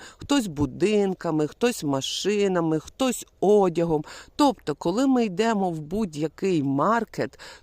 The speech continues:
то ми збагачуємося. Ну, хтось каже: «Ну, це с-,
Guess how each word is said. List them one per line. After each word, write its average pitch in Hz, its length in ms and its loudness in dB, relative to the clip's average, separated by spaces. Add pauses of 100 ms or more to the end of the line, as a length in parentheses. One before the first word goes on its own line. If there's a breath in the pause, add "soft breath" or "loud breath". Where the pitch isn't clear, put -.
(100)
то 269 300 6
ми 160 260 2
збагачуємося. 165 1080 -2 (260 loud breath)
Ну, 220 140 2
хтось 214 300 0
каже: 170 420 2
«Ну, 262 520 2
це 254 140 0
с-, - 160 0